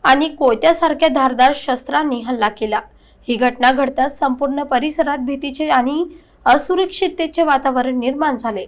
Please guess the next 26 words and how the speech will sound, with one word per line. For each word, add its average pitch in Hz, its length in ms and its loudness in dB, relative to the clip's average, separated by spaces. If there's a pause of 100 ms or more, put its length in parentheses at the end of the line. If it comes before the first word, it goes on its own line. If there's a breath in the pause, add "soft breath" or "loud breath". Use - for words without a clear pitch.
(340)
घटनास्थळी 294 640 0
तात्काळ 302 340 0
दंगा 254 340 2
नियंत्रण 294 480 0
पथक 277 300 -2
दाखल 247 380 0
झालं 277 280 -2
असून 277 360 -4
मोठा 247 440 0
पोलीस 262 400 -4
बंदोबस्त 254 600 0
तैनात 226 280 0 (120)
करण्यात 220 320 -2
आला 214 160 0
आहे. 214 260 -2 (260)
या 233 120 4
हल्ल्यामुळे 240 560 4
काही 262 340 2
पोलीस 269 380 0
आणि 277 240 2
वन 262 240 0
कर्मचाऱ्यांना 262 800 0
जखमाही 247 600 0
झाल्याची 233 420 -4
माहिती 220 360 -6
आहे. 220 260 -6